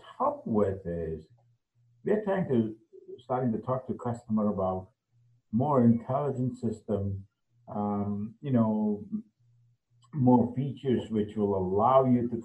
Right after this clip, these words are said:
track somebody, where they've been in your facility, whether through face recognition and, uh,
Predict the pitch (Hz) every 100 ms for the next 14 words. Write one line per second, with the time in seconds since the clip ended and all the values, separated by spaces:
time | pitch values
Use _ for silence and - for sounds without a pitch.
0 | - 113 123 - - 113 110 107 104 101
1 | 101 _ _ _ - 123 127 135 120 120
2 | 110 107 107 - - 110 104 98 95 95
3 | - _ _ _ 110 107 110 107 101 107
4 | 101 - 127 120 110 104 110 110 104 110
5 | 101 101 98 95 107 104